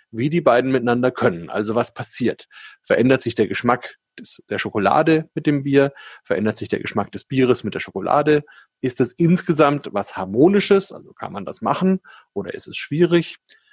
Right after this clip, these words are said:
Ähm, wenn es harmonisch ist, ist es eher so, dass die beiden eine neue Einheit bilden und ein neues Geschmackserlebnis oder dass vielleicht der eine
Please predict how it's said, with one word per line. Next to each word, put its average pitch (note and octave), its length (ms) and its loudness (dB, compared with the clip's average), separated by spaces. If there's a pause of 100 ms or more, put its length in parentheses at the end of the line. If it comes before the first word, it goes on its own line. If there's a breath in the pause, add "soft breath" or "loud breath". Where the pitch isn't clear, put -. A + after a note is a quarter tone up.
(200 soft breath)
Ähm, G2+ 280 0 (140)
wenn G#2+ 280 0
es E3 180 2
harmonisch D3 520 2
ist, - 400 -6 (440)
ist A2 120 -4
es G#2+ 160 -6
eher A2+ 320 2
so, G#2 180 0
dass G2 160 -2
die G2+ 140 -12
beiden G2+ 460 0 (100)
eine A#2 80 -6
neue G#2+ 340 0
Einheit C#3 400 0
bilden C3+ 300 4
und F#2+ 180 -6
ein F2+ 140 -12
neues C#3 520 2
Geschmackserlebnis D3 880 -2
oder G#2+ 220 -2
dass G2+ 160 -6
vielleicht - 260 -8
der - 160 -10
eine A#2 400 0